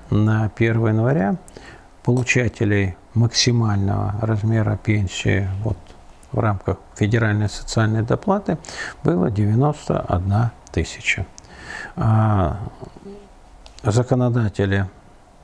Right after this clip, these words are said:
оперативно отработали, приняли закон, мы получаем формулу, и будет проведён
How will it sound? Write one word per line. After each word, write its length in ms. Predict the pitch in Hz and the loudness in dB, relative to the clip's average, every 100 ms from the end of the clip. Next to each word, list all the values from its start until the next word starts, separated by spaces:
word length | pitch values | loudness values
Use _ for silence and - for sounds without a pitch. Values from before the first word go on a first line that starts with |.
| - - | -14 -2
оперативно 680 | 101 - 113 107 110 107 107 | 0 2 2 2 2 2 2
отработали, 640 | - 143 170 226 220 190 - - - - - - - - - - - | 2 0 0 -2 -2 -2 -4 -14 -20 -20 -20 -20 -20 -20 -20 -10 0
приняли 600 | 117 113 101 101 95 85 - - - - - - - - - | 2 2 2 0 -2 -4 -12 -20 -20 -20 -20 -20 -20 -14 -2
закон, 540 | 120 101 110 180 196 175 - - - - | 0 2 2 2 0 -2 -8 -18 -18 0
мы 200 | 113 110 | 2 2
получаем 760 | - 110 113 - 113 110 101 92 - | 0 0 0 2 2 2 0 -4 -12
формулу, 680 | - 139 170 196 185 180 165 - - - - | -4 0 2 2 2 0 -2 -6 -18 -12 0
и 260 | 135 185 - | 2 2 0
будет 340 | 127 139 156 - | -2 0 0 0
проведён 540 | 107 104 101 127 147 | -2 0 0 0 0